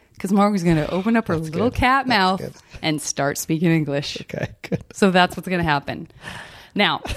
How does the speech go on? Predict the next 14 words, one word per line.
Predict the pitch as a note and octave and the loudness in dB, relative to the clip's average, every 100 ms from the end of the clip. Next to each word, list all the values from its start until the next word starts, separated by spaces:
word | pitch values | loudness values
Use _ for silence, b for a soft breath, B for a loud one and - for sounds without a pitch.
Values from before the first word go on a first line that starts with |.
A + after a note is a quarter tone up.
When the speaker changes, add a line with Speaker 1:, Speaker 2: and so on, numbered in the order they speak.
| - | -10
Speaker 2:
<laughs> | - - | -16 -2
Speaker 1:
this, | G#3+ C4 | 0 2
I | A3 | 0
don't | C#4 | -2
know | D#4+ | -2
where | C4 B3 | 0 0
you | A#3 | 0
are | A3 | 0
at | F3+ | 0
this | E3+ - | -2 -8
point. | E3 A2+ - | -8 -8 -2
Are | F#3 F#3 | 0 2
you, | F#3 F#3+ G#3 G3+ G3 F3+ | 2 2 2 2 2 0
uh, | F3 E3 | 2 0